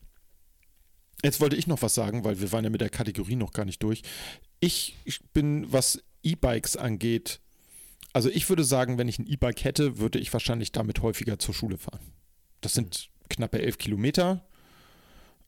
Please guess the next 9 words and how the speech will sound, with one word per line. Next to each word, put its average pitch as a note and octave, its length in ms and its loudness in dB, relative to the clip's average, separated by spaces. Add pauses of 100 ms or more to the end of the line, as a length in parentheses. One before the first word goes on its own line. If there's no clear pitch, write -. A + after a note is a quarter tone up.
(100)
Ähm, A#2 480 0 (520)
das B2 180 0
würde B2 100 4
ich - 80 0
dann, A#2 140 -2
glaub G2 180 0
ich, F#2 100 -2
häufiger G#2 360 -2
machen. E2+ 260 -8